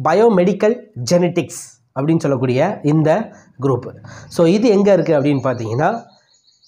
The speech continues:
இந்தியால University of Madras,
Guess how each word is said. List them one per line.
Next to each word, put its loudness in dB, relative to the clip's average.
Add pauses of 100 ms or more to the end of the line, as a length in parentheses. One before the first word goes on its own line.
(520)
இந்தியால 0 (540)
University 2
of 0
Madras, -2